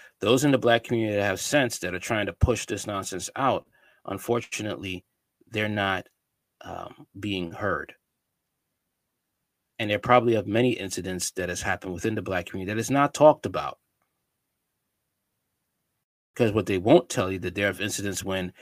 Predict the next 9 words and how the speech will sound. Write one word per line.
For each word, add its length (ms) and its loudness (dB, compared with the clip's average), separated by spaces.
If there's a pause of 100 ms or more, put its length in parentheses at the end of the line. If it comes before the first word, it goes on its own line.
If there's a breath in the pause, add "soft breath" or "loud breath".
(540 soft breath)
Transformers 680 2
like 120 -2
Kendall 280 -2
Stevens 340 -6
have 180 -4
even 240 -4
deleted 480 -4
children. 600 4 (2000)
Okay? 380 0